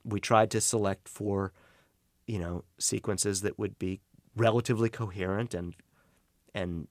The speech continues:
and engaging, and, and to put them in some kind of, uh, meaningful sequence and, and offer some apparatus,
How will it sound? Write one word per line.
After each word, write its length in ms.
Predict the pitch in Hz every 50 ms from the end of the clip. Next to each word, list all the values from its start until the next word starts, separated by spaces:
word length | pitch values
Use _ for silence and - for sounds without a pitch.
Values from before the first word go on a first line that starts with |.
| _ -
and 200 | - 90 90 87 - _ _ _ _ _ _ _ _ _ _ _ _ _ _ _ -
engaging, 640 | 113 98 85 101 90 95 95 92 107 107 107 117
and, 220 | 113 104 95 95 - -
and 340 | 110 98 95 92 95 - - - - - _ -
to 80 | - -
put 160 | - 131 -
them 120 | 147 120
in 80 | 117 110
some 160 | - 120 110
kind 240 | - - 101 95 95
of, 180 | 92 87 - _ _ _ - - - _ _ _ _ _ -
uh, 340 | - 98 92 90 87 87 87
meaningful 400 | 92 101 107 107 - - - 95
sequence 500 | - - 95 87 - 95 101 120 - -
and, 240 | 92 92 98 - -
and 320 | - 90 90 92 92 90 - _ _ _ _ _ _ _ 240 247 262 - - 165 - _ _ _ _ _ _ _ _ _ _ _
offer 220 | - 104 95 - 101
some 200 | - - 92 76
apparatus, 720 | 90 92 - 95 90 87 87 90 98 107 - - - -